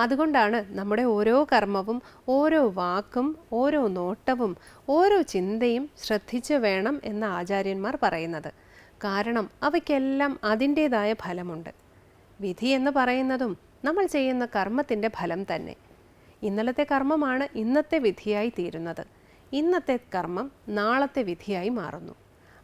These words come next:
അതിനാൽ ഇന്നത്തെ കർമ്മം ശുദ്ധമായാൽ മാത്രമേ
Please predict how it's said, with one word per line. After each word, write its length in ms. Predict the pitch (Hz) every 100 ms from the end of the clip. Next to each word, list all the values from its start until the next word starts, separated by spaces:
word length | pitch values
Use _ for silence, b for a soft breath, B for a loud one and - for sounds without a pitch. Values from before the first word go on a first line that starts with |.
| 214
അതിനാൽ 380 | 220 262 254 185 - -
ഇന്നത്തെ 400 | 233 285 330 - 320
കർമ്മം 340 | 247 202 196 214 - -
ശുദ്ധമായാൽ 680 | 185 175 226 240 233 226 233 202
മാത്രമേ 540 | 165 180 208 240 208